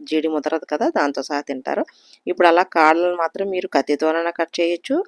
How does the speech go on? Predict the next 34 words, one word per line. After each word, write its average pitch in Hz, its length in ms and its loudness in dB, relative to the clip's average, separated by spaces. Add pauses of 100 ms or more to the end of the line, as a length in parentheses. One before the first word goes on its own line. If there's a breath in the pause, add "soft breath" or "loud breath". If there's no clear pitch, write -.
అదే 151 100 -2
కత్తెరతోటి, 160 640 -4
లేదు 165 360 0 (400 loud breath)
మీరు 175 260 0
చేతితోటైనా 170 500 2
చిన్నది 190 680 -2
ఉండేలాగానే 180 600 0
చూసి 175 460 -2 (140)
కట్ 165 220 -2
చేసుకోవాలి. 147 520 0 (360 loud breath)
దెబ్బ 175 220 6
తగలకుండా 175 560 0
ఉండాలన్నమాట 156 580 0
వాటి 143 320 0
కాయలకి. 147 480 2 (140)
కొన్నిట్లకి 196 680 0
కాడలు 165 460 2
లేవు, 156 300 0 (400 loud breath)
అలాంటివి 185 380 4
మామూలుగా 170 300 4
వేసేసుకోవచ్చు. 160 800 0
మిగిలినవన్నీ 180 520 0
కూడా 180 280 2 (360 loud breath)
శుభ్రంగా 170 440 2
తీసుకుని 185 440 2
ఇదిగో 165 180 2
ఇలా 156 180 4
కత్తెరతో 156 500 0
కూడా 160 180 2
మీరు 175 240 2
కట్ - 280 -4
చేసుకుంటే 165 340 -2
నీట్‌గా 175 420 0
వస్తాయన్నమాట. 131 640 -4